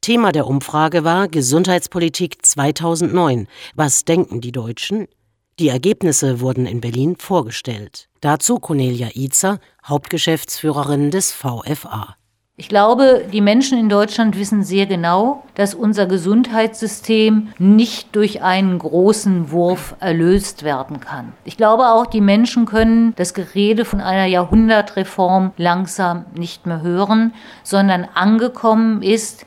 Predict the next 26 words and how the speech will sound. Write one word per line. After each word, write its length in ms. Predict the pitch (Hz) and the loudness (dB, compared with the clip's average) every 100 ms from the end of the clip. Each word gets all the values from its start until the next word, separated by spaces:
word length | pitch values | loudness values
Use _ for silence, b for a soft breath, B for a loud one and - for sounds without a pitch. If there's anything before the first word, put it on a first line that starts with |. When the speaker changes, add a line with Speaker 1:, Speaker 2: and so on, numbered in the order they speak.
| B | B
Speaker 2:
dass 200 | 202 208 | 0 0
sich 160 | 220 - | -2 -2
das 220 | 185 185 | -4 -2
System 760 | 180 - - 214 208 214 214 - - | -6 -8 0 2 4 2 -2 -6 -4
evolutionär 880 | 214 220 220 202 202 202 185 180 160 | 0 2 2 0 -2 -4 -2 0 2
weiterentwickeln 880 | 165 190 208 196 180 165 185 185 170 | 2 0 -2 -4 -4 -4 -6 -4 -4
muss, 380 | 156 180 - - | -4 -6 -8 -10
um 200 | 170 - | -10 -10
zukunftsfähig 1200 | - 180 175 156 165 - - - 147 135 135 - | -8 -8 -6 -8 -8 -12 -16 -10 -8 -8 -10 -18
zu 220 | - 165 | -16 -14
werden. 440 | 151 143 131 - - _ | -10 -8 -8 -10 -20 _
Speaker 1:
Damit 340 | 151 160 240 175 | 0 2 2 0
liegt 200 | 165 151 | -2 -2
das 160 | 135 | -4
Thema 320 | - 143 135 | -2 -2 -2
Gesundheit 640 | 117 113 151 190 151 147 156 | -2 -2 0 0 0 0 -2
in 160 | 143 143 | -2 0
der 140 | 135 | 2
Meinung 380 | 156 220 196 151 | 2 2 2 2
der 140 | 135 | 0
Menschen 520 | 127 120 123 - 151 139 | 0 -2 -4 -2 -2 0
gleichrangig 720 | 139 190 - 156 165 165 - | 0 -2 -2 -2 0 0 -4
mit 140 | - | -4
dem 100 | 127 | -4
Thema 300 | - 143 127 | -4 -2 -2
Banken 480 | 110 120 117 165 | -2 -6 -4 -4